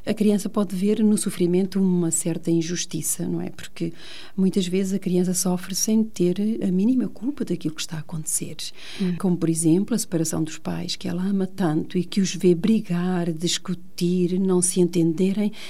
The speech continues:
Speaker 1: e acabar finalmente por se separarem. Ela que tanto gostaria de os ver unidos. Como é que nós podemos explicar a uma criança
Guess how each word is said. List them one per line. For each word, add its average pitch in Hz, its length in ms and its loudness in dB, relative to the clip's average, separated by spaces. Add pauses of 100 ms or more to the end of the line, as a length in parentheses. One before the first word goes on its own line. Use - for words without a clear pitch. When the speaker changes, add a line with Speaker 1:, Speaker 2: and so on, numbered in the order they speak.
Speaker 1:
e 233 160 6
acabar 202 440 4
finalmente 180 680 2
por 180 180 -4
se - 200 -6
separarem. 180 580 -4
Ela 185 320 -4
que 196 220 -6 (300)
tanto 233 260 4
gostaria 202 460 0
de 185 100 -4
os 175 100 -2
ver 180 200 2
unidos. 160 480 -2 (320)
Como 302 200 10
é 311 60 10
que 311 160 2
nós 190 360 2
podemos 185 400 2
explicar 175 540 -4
a 175 40 -2
uma 170 180 -2
criança 190 580 -2